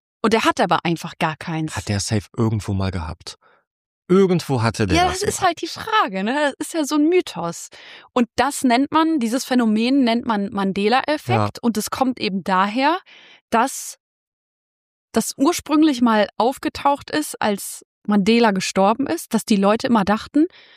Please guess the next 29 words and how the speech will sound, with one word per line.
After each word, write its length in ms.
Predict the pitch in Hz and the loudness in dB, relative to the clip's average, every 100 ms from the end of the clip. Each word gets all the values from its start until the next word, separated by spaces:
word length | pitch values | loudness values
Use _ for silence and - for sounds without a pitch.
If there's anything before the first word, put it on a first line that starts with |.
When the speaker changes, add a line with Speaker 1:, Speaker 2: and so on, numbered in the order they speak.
| _ _ - | _ _ -4
Speaker 1:
"Hä? 240 | 185 226 _ _ - | -2 -2 _ _ -18
Ich 140 | - | -10
dachte, 280 | 175 - 190 | -6 -2 0
der 140 | 180 | 0
ist 140 | 180 - | -2 0
schon 180 | 311 190 | 2 2
lange 280 | 139 156 | 2 -2
tot." 460 | - - 147 165 - _ _ | -4 -6 -4 -6 -10 _ _
Speaker 2:
Ah. 1000 | 85 101 139 156 135 107 95 85 78 78 80 | -2 0 0 0 0 -2 -4 -6 -8 -8 -2
Speaker 1:
Weil 120 | 214 | 0
die 120 | 226 | 2
Leute 460 | 226 240 320 370 247 | 4 4 4 2 0
wirklich 280 | 269 320 - | 2 2 2
stark 240 | 269 277 | 0 0
davon 220 | 311 277 240 | 0 0 0
ausgegangen 400 | 254 - 247 208 | -2 0 0 0
sind, 240 | 175 151 | -4 -6
"Wie? 260 | 202 208 185 | -4 -2 -2
Nee, 280 | 185 180 | -4 -4
der, 120 | 170 170 | -4 -4
der, 320 | 143 165 170 | -4 -6 -8
der, 160 | 165 | -10
der 300 | 151 - 165 | -12 -12 -8
ist 100 | - | -8
doch 80 | 196 | -8
schon 180 | - 185 | -4 -2
seit 220 | 180 165 | -2 -2
Anno 220 | - 190 | -4 -6
Tuck 220 | 175 320 | -2 -4